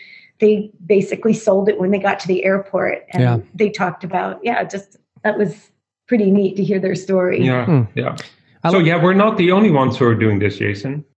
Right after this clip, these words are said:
Speaker 2: Yeah. No, well, that's true, but maybe not too many others. I mean, when you get a private museum tour here and there, and,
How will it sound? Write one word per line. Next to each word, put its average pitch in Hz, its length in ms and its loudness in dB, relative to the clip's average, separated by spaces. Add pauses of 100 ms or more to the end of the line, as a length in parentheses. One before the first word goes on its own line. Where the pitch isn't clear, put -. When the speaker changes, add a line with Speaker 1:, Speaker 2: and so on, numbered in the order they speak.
Speaker 2:
Yeah. 170 320 0 (320)
No, 160 160 -4
well, 156 100 -8
that's 180 240 -4
true, 165 280 0
but 165 200 -2
maybe 185 480 0 (520)
not 170 220 -8
too 214 100 -6
many 196 200 2
others. 175 440 2
I 160 60 2
mean, 160 260 0
when 160 140 0
you 160 80 2
get 175 140 2
a 170 60 0
private 175 360 -2
museum 165 480 2
tour 151 420 0
here 151 200 2
and 147 120 0
there, 147 320 0
and, 135 300 -2